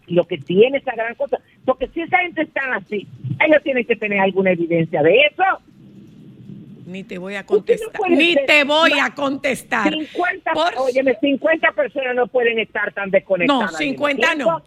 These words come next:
Speaker 2: Cincuenta no. No son cincuenta. No son cincuenta.
Speaker 1: Son más.
Speaker 2: Doscientos ochenta y cuatro.
Speaker 1: Oye, ellos, ellos no pueden estar todos padeciendo el mismo mal.
Speaker 2: Más algunos que no han, hacen reclamo. Carlos José Rosario, por ejemplo.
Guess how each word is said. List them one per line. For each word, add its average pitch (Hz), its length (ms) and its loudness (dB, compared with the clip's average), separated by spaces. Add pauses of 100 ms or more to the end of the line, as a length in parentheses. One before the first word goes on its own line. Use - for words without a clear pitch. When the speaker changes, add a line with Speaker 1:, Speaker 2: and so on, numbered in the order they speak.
Speaker 2:
Cincuenta 285 640 -2
no. 170 240 -10
No 226 160 -8
son 277 160 -4
cincuenta. 254 580 -6 (280)
No 240 120 -8
son 254 140 -6
cincuenta. 247 440 -4
Speaker 1:
Son 320 120 -4
más. 311 240 2 (320)
Speaker 2:
Doscientos 285 1160 -4
ochenta 196 500 -8
y 190 180 -12
cuatro. 160 340 -6
Speaker 1:
Oye, 262 280 4 (160)
ellos, 320 200 -4 (160)
ellos 311 100 0
no 330 140 2
pueden 311 300 2
estar 240 380 -6
todos 233 320 4
padeciendo 202 580 0
el 185 80 2
mismo 170 260 0
mal. 160 360 -2
Speaker 2:
Más 320 640 -2 (100)
algunos 294 680 -2
que 262 160 -4
no 247 180 -4
han, 262 320 -4
hacen 240 340 -2
reclamo. 214 580 -6 (220)
Carlos 233 360 -2
José 302 320 -2
Rosario, 285 640 -2
por 226 160 -8
ejemplo. 196 500 -10